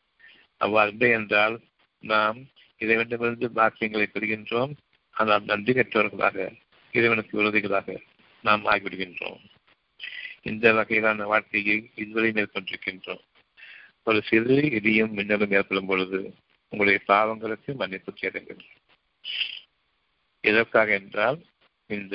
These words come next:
இடியும் மின்னலும் ஒரு சிறிய எச்சரிக்கை, இந்த மழையானது உங்களுக்கு நன்மையாக இல்லையே என்ற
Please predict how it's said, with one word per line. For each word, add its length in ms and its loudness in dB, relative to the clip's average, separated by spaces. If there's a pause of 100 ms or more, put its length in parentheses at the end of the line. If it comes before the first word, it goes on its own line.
(140)
இடியும் 320 -2
மின்னலும் 420 -2 (760)
ஒரு 140 4 (180)
சிறிய 300 0 (560)
எச்சரிக்கை, 480 -2 (1200)
இந்த 240 0 (240)
மழையானது 500 2
உங்களுக்கு 340 -6
நன்மையாக 440 0
இல்லையே 300 0 (100)
என்ற 120 -10